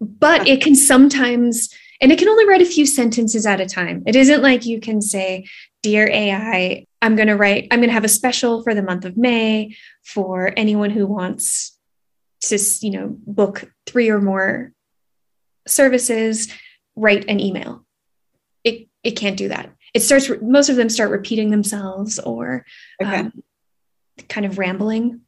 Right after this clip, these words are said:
Speaker 1: about unrelated things.
Speaker 2: It's inter-,
Speaker 1: So
Speaker 2: it's interesting to hear about that because I definitely have seen a lot of advertisements in my feed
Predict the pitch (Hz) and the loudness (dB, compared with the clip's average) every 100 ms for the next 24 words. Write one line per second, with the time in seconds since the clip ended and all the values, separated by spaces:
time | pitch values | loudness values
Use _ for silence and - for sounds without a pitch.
0 | - 202 196 - _ _ _ - 202 202 | -14 -10 -8 -10 _ _ _ -8 -6 -6
1 | 208 214 208 214 240 269 - - - - | -6 -6 -6 -4 -4 -4 -8 -18 -20 -20
2 | _ _ _ _ _ _ _ 220 240 285 | _ _ _ _ _ _ _ 0 4 4
3 | 294 254 311 359 339 330 262 - 214 208 | 4 2 2 2 4 4 2 2 0 2
4 | 165 170 - 185 185 190 - 185 180 190 | 0 0 -2 -2 -2 -2 0 2 4 2
5 | - - 208 190 208 180 185 185 175 185 | 0 -4 2 2 2 -4 -4 -6 -6 -2
6 | 170 117 170 165 160 - - 165 156 - | -2 0 0 0 0 0 0 0 0 -4
7 | 156 151 160 165 143 156 160 143 160 - | -4 0 -2 -2 -6 -6 -6 -8 -10 -8
8 | 170 156 156 151 160 156 165 - | -6 -4 -4 -6 -8 -6 -6 -8